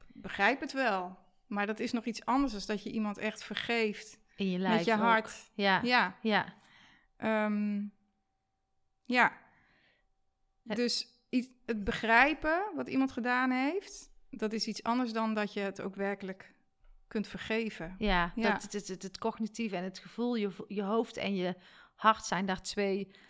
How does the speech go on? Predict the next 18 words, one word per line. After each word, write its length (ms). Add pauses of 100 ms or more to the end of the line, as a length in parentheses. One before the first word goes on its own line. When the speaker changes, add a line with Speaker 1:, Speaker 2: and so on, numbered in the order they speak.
(400)
Speaker 1:
Ja. 260 (100)
Speaker 2:
processen 640
in. 240
Speaker 1:
Ja, 220
precies. 640 (160)
Speaker 2:
En 160
dat, 260
Speaker 1:
Ja. 60
Speaker 2:
dat, 320
dat 180
hartgevoel, 760
zeg 200
jij, 260
dat 160 (200)
je 200
hart, 440 (140)
die, 400
eh, 160